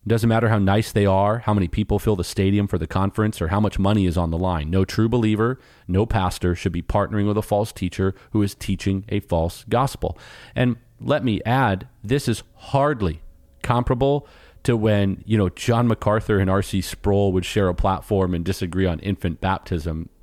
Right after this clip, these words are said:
We know, and if you don't, then I want you to be aware of this, those are secondary issues, majorly secondary issues. This is not even sharp disagreements between Doctor,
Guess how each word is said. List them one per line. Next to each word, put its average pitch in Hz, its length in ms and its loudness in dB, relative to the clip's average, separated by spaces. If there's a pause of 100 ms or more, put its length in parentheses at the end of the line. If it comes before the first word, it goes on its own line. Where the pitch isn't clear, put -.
We 98 460 0
know, 101 360 2
and 87 160 0
if - 120 -8
you 98 120 0
don't, 98 460 0
then 87 140 -4
I 87 80 0
want 92 220 0
you 98 60 -6
to 87 80 -6
be 95 100 2
aware 107 220 2
of 95 40 2
this, 87 140 -2 (240)
those 113 180 0
are 82 80 0
secondary 95 1000 0
issues, 85 500 -4 (300)
majorly 95 760 0
secondary 82 680 -6
issues. 90 460 -4 (720)
This 117 240 0
is 113 180 0
not 107 240 2
even 101 400 2 (720)
sharp 113 560 -2
disagreements 107 960 0
between 98 640 0
Doctor, 98 520 0